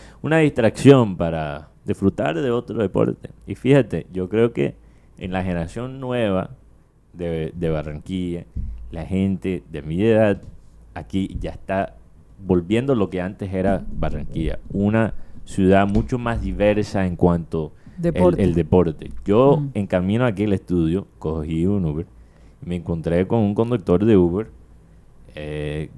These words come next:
Speaker 1: que me tocó hace como unos meses atrás, ni les cuento la conversación que tuve
Speaker 2: <laughs>
Speaker 1: con él. Es un personaje, me hizo unas preguntas que no puedo repetir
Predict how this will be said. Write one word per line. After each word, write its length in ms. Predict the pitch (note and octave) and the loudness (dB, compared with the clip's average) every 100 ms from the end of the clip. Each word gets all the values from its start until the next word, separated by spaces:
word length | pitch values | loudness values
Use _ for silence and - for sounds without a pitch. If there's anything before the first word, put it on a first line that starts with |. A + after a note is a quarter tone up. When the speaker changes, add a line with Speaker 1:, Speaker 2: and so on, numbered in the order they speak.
| - | -14
Speaker 1:
que 680 | - D#2 D2 D2 C#2+ C#2+ D2 - - | -10 -8 -8 -10 -10 -12 -16 -18 -18
me 260 | D#2+ D#2+ | -12 -10
tocó 220 | D2+ D2+ | -6 -4
hace 280 | E2 F#2+ A2+ | -4 -4 -8
como 220 | F#2+ E2+ | -6 -8
unos 140 | E2+ G#2+ | -6 -6
meses 300 | G2 G#2+ G#2 | -8 -8 -8
atrás, 240 | F2 F2+ | -8 -8
ni 220 | F2+ F#2 | -6 -4
les 400 | F2+ F2 E2+ E2 | -4 -6 -8 -8
cuento 440 | - A2+ C#3 A#2+ G2+ | -6 -2 -2 -2 -2
la 120 | F2 | -2
conversación 540 | E2 D#2+ D#2 D#2 F2+ | -6 -8 -10 -8 -4
que 120 | G2 G2 | -2 0
tuve 320 | F2+ G2 G2+ - - - - | 0 0 -4 -12 -20 -20 -4
Speaker 2:
<laughs> 200 | F#3 - | -2 0
Speaker 1:
con 180 | - F2+ | -2 -2
él. 500 | E2+ F2+ G#2 F2+ D#2 | 0 0 0 -2 -4
Es 120 | E2 | -4
un 160 | F2 A2 | -4 -2
personaje, 680 | A2 - F#2 E2+ F#2 F#2+ F#2 | -2 -2 -6 -6 -6 -6 -6
me 180 | D#2+ D#2 | -6 -6
hizo 160 | D#2 | -6
unas 140 | G2+ F#2+ | -6 -6
preguntas 420 | - D#2+ F2 G2 | -4 -4 -4 -6
que 100 | E2+ | -6
no 120 | D2+ | -6
puedo 240 | D2+ F2 F#2 | -2 2 2
repetir 640 | E2 D2 C2 D#2 D#2+ F2 | 0 -6 -8 -6 -4 -6